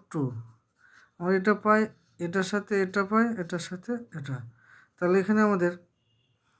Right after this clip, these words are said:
অ্যালুমিনিয়াম, অ্যালুমিনিয়ামের পরমাণুর সংখ্যাটা আছে আমাদের কত? তাহলে অ্যালুমিনিয়ামের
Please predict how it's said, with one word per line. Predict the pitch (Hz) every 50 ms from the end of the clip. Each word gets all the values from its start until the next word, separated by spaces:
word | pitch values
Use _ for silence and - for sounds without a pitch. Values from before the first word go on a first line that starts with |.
| _ _ _ _ _ _ _ _ _ _ _ _ -
অ্যালুমিনিয়াম, | 185 196 214 247 262 262 247 233 208 185 175 185 185 - - _ _ _ _ _ _ _ _ _ _ _ _ _ _ _ _ _ _ _ _ _ _ _ _ _ -
অ্যালুমিনিয়ামের | 165 185 214 240 247 254 247 254 254 254 254 247 233
পরমাণুর | 240 226 226 226 233 240 247 240 -
সংখ্যাটা | 247 240 220 233 226 233 226 208
আছে | 208 - 208 196
আমাদের | 196 190 202 233 269 269 - - _ _ _ _ _ _ _ _ _ _ _ _ _ _ _ _ _ -
কত? | 190 185 185 233 247 269 269 269 - _ _ _ _ _ _ _ _ _ _ _ _ _ _ - - - _ _ - - _ _ _ _ - - _ _ - - - - - _ _ _ _ _ _ - - - - _ _ _ _ _ _ _ _ _ _ - - _ - - - - - _ _
তাহলে | - 170 185 - 170
অ্যালুমিনিয়ামের | 180 196 220 233 240 247 247 247 254 254 254 254 262